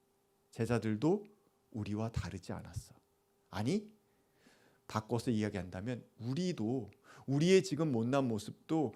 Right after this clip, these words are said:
우리의 이 부족한 모습도 저 유명자한, 저 대단한 순교자들, 저 제자들과 다르지 않아. 그런데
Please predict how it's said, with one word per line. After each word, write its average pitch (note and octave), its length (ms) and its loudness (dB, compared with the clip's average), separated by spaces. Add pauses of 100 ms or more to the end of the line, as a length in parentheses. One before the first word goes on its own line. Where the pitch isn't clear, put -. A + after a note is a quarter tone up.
(120)
우리의 F3 360 8
이 E3+ 120 0
부족한 F#3 560 2
모습도 C3 760 4 (400)
저 B2+ 440 6
유명자한, D3 1000 2 (140)
저 C#3 320 6
대단한 D3+ 640 6 (140)
순교자들, C#3 840 4 (140)
저 A2+ 360 0
제자들과 G#2+ 800 -2 (580)
다르지 G#2 800 -8 (200)
않아. F2+ 500 -10 (1400)
그런데 D3+ 600 4